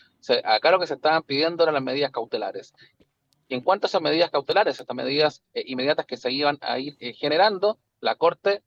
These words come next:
ha negado rotundamente la posición de Israel de que acá no existía la base para aquello. Es decir, cuando todos estos, eh,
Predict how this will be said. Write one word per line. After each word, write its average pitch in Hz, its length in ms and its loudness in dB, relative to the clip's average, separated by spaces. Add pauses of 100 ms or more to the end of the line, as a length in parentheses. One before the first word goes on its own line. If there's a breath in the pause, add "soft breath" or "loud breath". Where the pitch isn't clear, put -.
(120)
ha 147 140 0
negado 170 640 2
rotundamente 190 960 -2 (200)
la 185 200 4
posición 190 460 -2
de 196 100 -6
Israel 196 420 -4 (260)
de 151 100 -12
que 147 60 -6
acá 165 140 0
no 175 80 0
existía 175 360 -8
la 165 160 -2
base - 460 -4 (200)
para 143 220 0
aquello. 107 460 -8
Es 160 120 0
decir, 165 320 -2 (580 soft breath)
cuando 151 280 0
todos 233 400 4
estos, 214 240 -2 (160)
eh, 147 80 -4